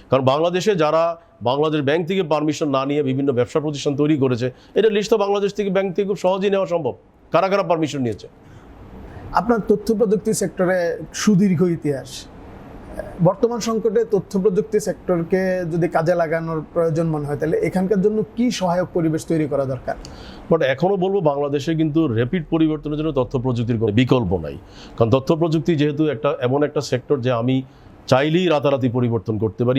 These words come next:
Speaker 1: ইমপ্লিমেন্ট করতে পারি, এবং সেই ক্ষেত্রে সিস্টেমটা ইমপ্লিমেন্ট করতে হবে। এবং আমরা যেটা জানি যে, যেমন আমাদের হাইটেক পার্ক করা হয়েছে, হাইটেক পার্কে কমিটমেন্ট ছিল যে সেখানে ট্যাক্স রিবেট দেওয়া হবে যারা বাইরে রপ্তানি করবে বা যারা রপ্তানি সাবস্টিটিউট প্রোডাক্ট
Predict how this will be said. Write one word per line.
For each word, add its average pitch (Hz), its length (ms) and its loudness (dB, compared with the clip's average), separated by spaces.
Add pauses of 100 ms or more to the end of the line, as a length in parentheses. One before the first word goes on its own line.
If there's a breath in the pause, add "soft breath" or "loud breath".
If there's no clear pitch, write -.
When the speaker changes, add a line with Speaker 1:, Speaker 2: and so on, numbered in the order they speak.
(120)
Speaker 1:
ইমপ্লিমেন্ট 123 360 2
করতে 95 200 -6
পারি, 110 140 2
এবং 127 120 0
সেই 143 120 0
ক্ষেত্রে 170 200 -2 (100)
সিস্টেমটা 151 420 0
ইমপ্লিমেন্ট 120 360 0
করতে 113 240 -4
হবে। 123 140 0 (440 loud breath)
এবং 131 100 6 (100)
আমরা 135 200 2
যেটা 139 220 2
জানি 127 200 2
যে, 135 160 2
যেমন 127 200 0
আমাদের 120 240 -2
হাইটেক 127 340 0
পার্ক 127 220 2
করা 117 160 2
হয়েছে, 110 200 -4 (120)
হাইটেক 123 320 0
পার্কে 135 280 -2
কমিটমেন্ট 156 460 0
ছিল 151 120 -2 (500 loud breath)
যে 139 60 4 (100)
সেখানে 147 240 4 (140)
ট্যাক্স 143 260 0 (840 loud breath)
রিবেট 147 240 4 (100)
দেওয়া 143 260 4
হবে 135 180 2 (500)
যারা 127 200 4 (240)
বাইরে 143 220 4 (120)
রপ্তানি 143 420 2
করবে 123 200 -2 (140)
বা 131 160 4
যারা 139 220 2
রপ্তানি 170 440 0 (280)
সাবস্টিটিউট 170 520 -2
প্রোডাক্ট 151 240 0